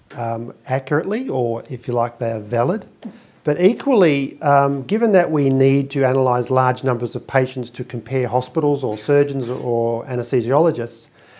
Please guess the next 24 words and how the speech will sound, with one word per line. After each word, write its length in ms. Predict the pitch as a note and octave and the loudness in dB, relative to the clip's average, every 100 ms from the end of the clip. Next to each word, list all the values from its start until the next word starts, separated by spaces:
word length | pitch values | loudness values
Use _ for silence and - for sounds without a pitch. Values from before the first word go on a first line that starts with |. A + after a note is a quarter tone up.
| - - | -20 -6
uh, 240 | C3 B2+ C#3 | 2 2 4
we 180 | C#3+ D3 | 4 4
need 520 | C#3+ C#3 C3 - - | 4 4 2 -2 -14
precision, 760 | - B2 - D#3+ D#3 A2 F3+ F#3 _ _ _ | -12 -10 0 2 2 -2 -6 -10 _ _ _
uh, 540 | C#3+ - C3 A#2+ B2 B2+ | -14 -8 -2 0 0 0
and 180 | C3 A#2+ | -2 -4
simplicity 840 | - B2 - G#3 G#3+ C#3+ A2+ A2+ | -4 -8 0 0 0 -4 -6 -6
enabled 460 | B2 B2+ B2+ A#2+ - | -2 2 2 0 -4
to 100 | B2 | -6
do 260 | A2 C#3 B2+ | -2 0 2
that 300 | A#2+ A#2 - | 0 -2 -8
in 160 | - B2+ | -8 -6
large 540 | A#2 A#2+ A#2 A2+ A2+ | -2 0 0 -2 -4
numbers. 580 | A2+ A2 A2 B2 C3+ - _ - - _ | -6 -6 -8 -12 -16 -20 _ -20 -20 _
So 200 | - D3+ | 0 2
the 120 | C#3+ | 4
ideal 540 | D#3+ G3+ A3 F#3+ D#3+ C#3+ | 6 6 4 4 6 6
outcome 360 | C#3 - C3+ | 4 0 -4
metric 420 | C3 B2+ C3+ B2+ - | -4 -6 -10 -12 -14
in 280 | - B2+ | -6 -6
anaesthesia 600 | C3 B2+ B2 - B2+ B2 | -4 -6 -6 -2 0 2
or 120 | A2+ A2 | 0 -2
perioperative 420 | B2 A#2+ A#2 A2+ | -2 -2 -2 -2
medicine, 600 | B2+ C3 B2+ B2+ B2 | 0 0 -2 -6 -8